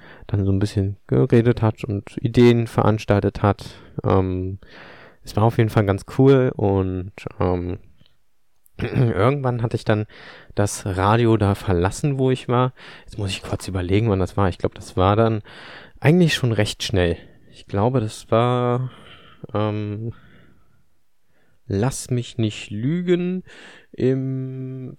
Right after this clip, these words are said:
Februar zweitausendsiebzehn? Ähm, ja, genau, im Februar zweitausendsiebzehn.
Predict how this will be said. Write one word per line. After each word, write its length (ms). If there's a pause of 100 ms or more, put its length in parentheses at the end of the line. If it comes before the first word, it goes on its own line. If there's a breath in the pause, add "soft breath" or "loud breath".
(140)
Februar 1120 (640)
zweitausendsiebzehn? 1900 (2000)
Ähm, 680 (100)
ja, 160
genau, 260
im 140
Februar 280
zweitausendsiebzehn. 760